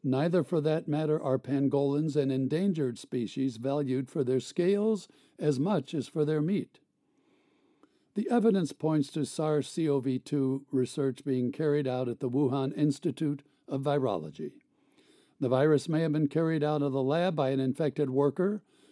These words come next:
or crossed over into humans when they unknowingly dined on a lab animal. Whatever the vector, Beijing authorities are now clearly scrambling to correct the serious problems with the way their labs handle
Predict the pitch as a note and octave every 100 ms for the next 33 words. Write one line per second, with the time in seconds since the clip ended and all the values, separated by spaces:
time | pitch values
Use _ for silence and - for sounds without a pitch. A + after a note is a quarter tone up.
0 | - D3+ C3+ G#3 G#3 - G#3 E3 D#3+ D3
1 | C#3+ E3 E3+ F3 C#3 D3 C#3+ C3+ C3+ C3+
2 | C3+ A3 E3 A#2 A2+ B2 A2 C#3+ C3+ A#2
3 | B2+ C3+ C3 C3 B2+ C#3 C#3+ C#3+ E3 C3+
4 | D#2 - - _ _ _ _ _ _ _
5 | _ C3 C#3 F3 F3+ D#3+ D#3+ F3+ - A#2
6 | A#2 B2+ _ - C3+ D3 D3 D#3+ C3+ F3
7 | D#3 D#3 D#3+ C3+ C3+ D3+ D3 C#3 F#3 G3
8 | G#3+ F3 - F#3+ F3 F#3 F3+ F3+ D3 C3
9 | F3 D3 F#3+ - - _ - D3+ C#3+ -
10 | A#3+ A3+ C3+ A#2+ - C3+ A#2 C3+ D3+ C3
11 | C3 - B2+ D#3 E3 A#2 B2+ C3 C3+ B2+
12 | F3 C3+ A#2+ A#2+ D3 G3+ F#3+ A2+ D#2 -